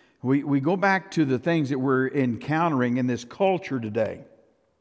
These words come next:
And we're encounter-, encountering so much. I, I read the other day, uh, that there is a group of college students that have filed suit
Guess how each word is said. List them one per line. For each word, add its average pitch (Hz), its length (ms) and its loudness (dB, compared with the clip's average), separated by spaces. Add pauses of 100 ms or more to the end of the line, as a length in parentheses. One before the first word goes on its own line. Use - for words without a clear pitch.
(640)
And 139 160 2
we're 170 240 6
encounter-, 180 680 0
encountering 160 680 -2
so 165 240 -2
much. 143 240 -2
I, 143 140 0
I - 20 -2
read 165 260 0
the 165 120 2
other 147 160 0
day, 139 360 0 (460)
uh, 120 360 0 (100)
that 131 260 2
there 156 260 6
is 143 240 2
a 127 140 2
group 143 640 2 (280)
of 110 200 -6
college 185 640 0
students 120 680 -6 (520)
that 120 140 2
have 120 160 2
filed 160 460 2
suit - 760 -2